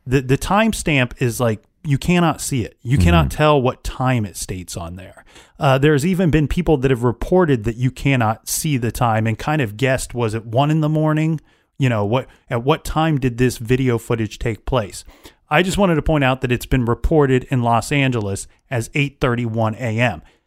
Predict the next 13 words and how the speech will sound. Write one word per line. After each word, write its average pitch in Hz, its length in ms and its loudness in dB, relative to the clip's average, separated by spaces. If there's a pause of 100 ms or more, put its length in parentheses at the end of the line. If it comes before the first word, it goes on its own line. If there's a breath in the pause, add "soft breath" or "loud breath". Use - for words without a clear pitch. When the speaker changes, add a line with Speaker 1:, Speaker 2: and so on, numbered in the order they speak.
(100)
Speaker 1:
Now, 95 140 -6
mind 135 340 2
you, 117 120 -4
my 110 180 -2
other 131 180 0
caveat 127 520 0
there 165 180 2
would 123 200 -4
be 113 260 -2 (320 soft breath)
we 135 320 2
don't 160 260 4
know 127 420 2
how 139 240 2